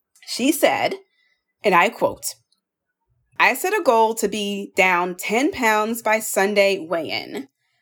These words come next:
I am so happy and excited to report I lost my ten pounds by Friday."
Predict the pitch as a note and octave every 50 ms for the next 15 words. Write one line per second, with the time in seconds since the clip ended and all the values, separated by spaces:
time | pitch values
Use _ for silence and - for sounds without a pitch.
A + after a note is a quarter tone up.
0 | _ - G3 G#3 G#3 G3 G3 G3+ - - - - - - A#3+ B3+ C#4 C#4 C#4+ D4+
1 | E4+ - - C#4 G3 F3 F3+ - - G#3 A3 A#3 A#3+ A3+ G#3 A3 A#3+ B3 - -
2 | F3 E3+ E3 F3 F#3 F#3 - G#3+ A3+ B3 C4 - - - E3 D#3+ F3 G#3 - -
3 | _ _ _ _ _ _ - D#4 F4+ F#4+ F#4 D#4+ C#4+ D4 D#4 G4 G4 F4+ D#4+ D#4+
4 | D#4+ D#4+ - D#4+ D#4 D#4 D#4 D#4 D#4+ - D4+ C4 C4+ C#4 C#4+ D4+ D#4+ - - D#4
5 | E4+ E4+ F4+ - - A4 B4+ C5 B4+ C5+ B4 F#4+ F#4+ G#4 G4+ G#4 G#4 G#4 G#4 G#4
6 | G#4 G#4 G#4 G4+